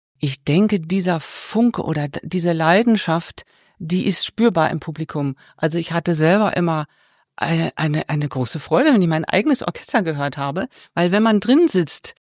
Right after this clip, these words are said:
dann hört man ja nicht das, das große Ganze und man guckt auf die Details und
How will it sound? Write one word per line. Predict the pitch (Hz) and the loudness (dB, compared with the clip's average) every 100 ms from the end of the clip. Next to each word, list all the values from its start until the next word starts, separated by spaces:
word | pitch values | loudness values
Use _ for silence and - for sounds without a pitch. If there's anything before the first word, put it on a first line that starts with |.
| _ - | _ -2
dann | 190 185 | 0 2
hört | 175 214 | 2 0
man | 190 175 | 0 0
ja | 165 | 0
nicht | 170 - | -2 -2
das, | 170 - - | -4 -4 -8
das | - 175 | -6 -6
große | - 180 175 | -4 -2 0
Ganze | 170 165 190 180 - | 2 2 2 2 2
und | 170 151 | 2 2
man | 160 156 | 0 0
guckt | 190 180 - | -2 0 -2
auf | - | -2
die | 175 | -2
Details | 170 - - 143 170 175 - | -2 -4 -4 2 4 4 2
und | - 151 | -2 -2